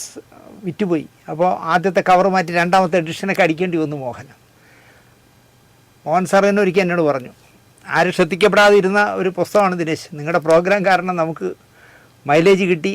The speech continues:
എന്ന് അദ്ദേഹം പറഞ്ഞു. ഇപ്പോൾ രണ്ടാമത്തെ എഡിഷൻ വേറെ പുതിയ കവറൊക്കെ ഇട്ട് അത് ഇറക്കിയിട്ടുണ്ട്.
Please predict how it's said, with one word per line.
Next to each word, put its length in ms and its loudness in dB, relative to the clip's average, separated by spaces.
എന്ന് 220 -6
അദ്ദേഹം 280 -2
പറഞ്ഞു. 200 -8
ഇപ്പോൾ 140 0
രണ്ടാമത്തെ 440 2
എഡിഷൻ 280 -4
വേറെ 240 2
പുതിയ 280 -2
കവറൊക്കെ 380 0
ഇട്ട് 160 -12
അത് 160 -2
ഇറക്കിയിട്ടുണ്ട്. 480 -10